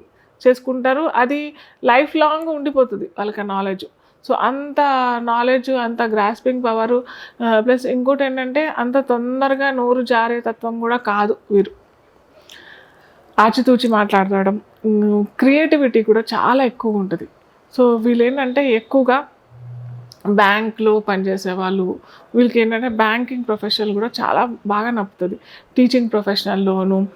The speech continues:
అలాగే, ఆ, ఆర్కిటెక్చర్ ప్రొఫెషన్లో, ఎందుకంటే క్రియేటివిటీ అనుకున్నాం కదా. So, ఈ క్రియేటివిటీ ఆర్కిటెక్చర్, ఆ, ప్రొఫెషన్లో కూడా బాగా పనిచేస్తుంది కాబట్టి, ఈ మూడు, పన్నెండు, ముప్పై, ఈ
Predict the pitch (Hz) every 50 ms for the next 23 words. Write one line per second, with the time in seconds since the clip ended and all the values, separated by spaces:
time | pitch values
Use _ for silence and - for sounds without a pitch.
0 | - - - - - - - - 208 208 208 214 214 214 202 202 208 220 - -
1 | 202 202 190 196 - - 190 214 240 247 - 277 - 277 262 - - 226 214 208
2 | - 208 202 - 208 202 - 202 196 190 196 214 214 220 233 262 254 254 262 254
3 | 262 262 262 254 254 254 262 247 233 226 233 226 233 233 226 233 247 311 311 -
4 | - - - - _ - 247 240 - - 247 240 233 - 247 247 262 269 262 269
5 | 262 262 247 262 262 226 226 247 247 - 254 240 247 247 - - 254 240 240 -
6 | - 233 233 226 220 220 220 - 226 220 226 220 - 226 226 214 208 202 208 226
7 | 240 226 220 214 220 226 - 214 214 220 226 226 - 233 220 202 196 214 214 220
8 | 294 302 - - - - - - _ - 226 226 226 226 214 220 226 226 233 233
9 | 240 240 240 240 240 240 233 - 220 220 220 226 220 220 220 220 220 220 220 214
10 | 214 - - - 220 220 220 220 - - 226